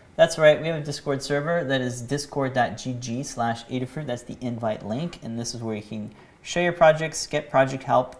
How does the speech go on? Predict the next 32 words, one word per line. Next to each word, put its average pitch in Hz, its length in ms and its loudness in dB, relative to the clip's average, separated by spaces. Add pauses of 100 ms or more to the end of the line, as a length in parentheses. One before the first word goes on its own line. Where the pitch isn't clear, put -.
and 120 300 -4
just 120 260 -10
chat 139 240 -2
with 131 120 -6
the 123 80 -6
many 143 400 -2
awesome 143 480 2
community 139 400 -4
members 127 640 0 (540)
that 107 140 4
are 110 120 4
in 101 380 -4 (120)
the 101 180 -8
Adafruit 95 360 -10
Discord 95 400 -10
server. 90 420 -8 (1000)
When 147 120 -2
it 143 40 -6
comes 156 260 6
to 165 80 -4
newsletters, 165 840 6
adafruit 151 380 -2
daily 135 280 2
dot 127 260 4
com 147 380 4
is 120 140 -2
your 113 100 -6
daily 131 460 0
dose 160 500 2
of 131 500 4 (400)
digesting 127 960 2
content. 147 520 4